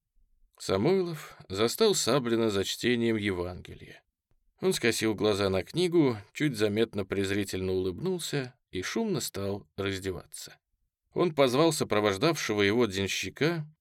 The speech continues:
и заставил его стягивать сапоги и рейтузы, желчно ругаясь, когда тот в тесноте вагона неловко брался за его платье. «Дурак, штрипку оборвешь, болван! Не тяни за шпор, выше берись! Экая дубина!»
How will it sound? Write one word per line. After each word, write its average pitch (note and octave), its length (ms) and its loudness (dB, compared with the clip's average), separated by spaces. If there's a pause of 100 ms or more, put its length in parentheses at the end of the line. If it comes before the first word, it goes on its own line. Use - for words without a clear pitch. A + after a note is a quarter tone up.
(140)
и F3+ 100 2
заставил D3+ 640 2
его C3+ 220 2
стягивать G#2+ 560 0
сапоги D3+ 680 -2
и B2+ 60 4
рейтузы, G2 800 -4 (120)
желчно G2 520 -4
ругаясь, A2+ 600 4
когда F#2+ 360 -4
тот C3 240 0
в - 80 -12
тесноте G2 480 -4
вагона A2+ 580 0
неловко G2 640 -2
брался F#2 480 -6
за F#2+ 120 -2
его F#2+ 260 0
платье. - 520 -8 (540)
«Дурак, C#3+ 960 8
штрипку C#3+ 640 6
оборвешь, A2+ 880 6
болван! A2+ 760 4 (300)
Не A2+ 180 -2
тяни C#3 400 4
за D3 180 6
шпор, D3+ 420 6
выше D#3 420 6
берись! D3+ 680 4
Экая - 680 0
дубина!» G2+ 760 -2